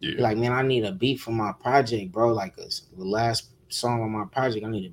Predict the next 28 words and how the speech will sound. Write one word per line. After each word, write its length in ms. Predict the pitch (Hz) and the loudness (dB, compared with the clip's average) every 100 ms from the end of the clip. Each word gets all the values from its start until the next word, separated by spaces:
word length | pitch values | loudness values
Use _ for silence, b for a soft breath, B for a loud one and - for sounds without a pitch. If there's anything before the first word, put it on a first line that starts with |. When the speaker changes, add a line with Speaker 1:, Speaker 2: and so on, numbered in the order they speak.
| - | 0
Speaker 2:
beat." 300 | 131 110 - B B _ _ _ _ _ _ - 110 | 2 2 -4 B B _ _ _ _ _ _ -8 -2
I'm 120 | 107 | 0
like, 200 | 90 87 | 0 -4
"Nigga, 200 | 107 123 | -4 -4
I'm 160 | 139 113 | 0 2
making 240 | 113 113 | 2 0
this 120 | 104 | -2
beat 280 | 92 127 131 | 0 2 2
right 200 | 107 101 | 0 2
now." 240 | 120 139 | 2 4
And 80 | 110 | 4
I 100 | 117 | 4
was 200 | 110 95 | 4 2
thinking 340 | - 123 117 110 | -2 -2 2 2
of 40 | |
you 200 | 117 139 | 6 8
as 180 | 120 104 | 8 4
I 100 | 107 101 | 0 0
was 80 | |
doing 240 | 95 110 104 | 0 0 0
the 80 | 180 | 2
bass 360 | 139 147 - | 6 8 6
line, 260 | 110 101 95 | 0 0 -2
you 40 | |
feel 200 | 95 131 | -2 0
me? 160 | 135 123 | 2 2
Like, 200 | 95 90 | 0 -4
Speaker 1:
Right. 120 | - | -6